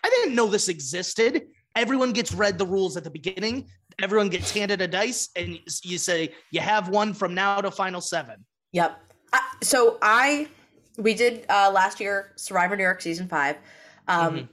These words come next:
Speaker 2: there is a wonderful, wonderful, uh, store. She's in Ireland, I believe. Her name is Freak Like Me Etsy. Um, and she makes beautiful recreations of, of hidden
Speaker 1: Oh.
Speaker 2: immunity idols and idol necklaces from,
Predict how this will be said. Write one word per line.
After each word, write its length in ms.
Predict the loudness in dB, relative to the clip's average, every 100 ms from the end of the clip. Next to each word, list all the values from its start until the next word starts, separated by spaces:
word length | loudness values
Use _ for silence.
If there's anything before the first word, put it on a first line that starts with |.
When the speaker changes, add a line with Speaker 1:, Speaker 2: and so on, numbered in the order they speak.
| -2
Speaker 2:
there 260 | 2 4 2
is 560 | 0 0 -2 -4 -8 -4
a 380 | 0 2 0 -4 -12 _ -18
wonderful, 1040 | -10 0 2 4 2 2 2 4 2 -4
wonderful, 880 | -12 -2 0 0 -2 0 0 0 -4 -4
uh, 280 | -2 -2 -6 -10
store. 720 | -10 -8 0 2 2 0 -2
She's 260 | -8 -4 -2
in 120 | -2 0
Ireland, 420 | 0 0 0 -4
I 40 |
believe. 260 | -4 -6 -8
Her 60 | -4
name 160 | -2
is 80 | -2
Freak 400 | -4 -2 -2 0
Like 240 | 0 0 0
Me 160 | -2
Etsy. 560 | -2 -4 -4 -6 -6 -10 -16 -20 -20 -20 -6
Um, 340 | 2 4 2 0
and 200 | -2 0 0
she 280 | -2 0
makes 360 | 2 2 0 -8 -12 -14
beautiful 600 | -10 -4 2 4 4 4
recreations 800 | 2 0 0 -6 -8 -12 -12 -12 -2
of, 380 | 2 2 -2 -4
of 240 | -2 -2 -2
hidden 260 | -2 0
Speaker 1:
Oh. 40 | 2
Speaker 2:
immunity 320 | 2 2 2
idols 280 | 0 -2 -4
and 80 | -2
idol 240 | -2 -2
necklaces 480 | -4 -6 -6 -6 -4
from, 260 | -4 -4